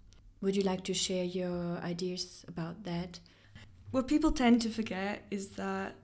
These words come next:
Speaker 2: there are a lot of mishaps and accidents when you start something new, especially with people who are having their first, uh, romantic events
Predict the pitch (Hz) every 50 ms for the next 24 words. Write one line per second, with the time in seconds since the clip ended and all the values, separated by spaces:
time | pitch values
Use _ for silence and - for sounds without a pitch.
0 | - - - 196 190 196 196 196 202 202 202 196 208 214 208 202 202 196 202 -
1 | - - - - - - - 208 208 202 - - 208 208 202 196 - 196 190 190
2 | 190 190 - - - - - - - 220 220 - - - 220 196 190 190 - -
3 | - - - - - 202 - 196 196 190 185 185 185 190 190 - - 196 - -
4 | 220 208 196 - - 202 190 - - 185 185 180 190 202 214 202 - - - -
5 | - 202 202 - - - 208 202 - - 208 220 220 233 233 214 185 - - -
6 | - - 220 208 - - 214 220 226 226 226 - - 196 190 190 190 196 190 -
7 | - 185 180 180 185 185 180 - - - - - - - - - - 202 190 196
8 | 196 196 202 202 202 214 208 - - 202 202 214 208 - - - - - - -
9 | 202 190 196 196 190 196 196 196 196 190 196 - 208 208 208 196 190 208 214 214
10 | - - 220 214 208 208 - - - - - - - 214 202 208 196 190 202 214
11 | 214 - - - -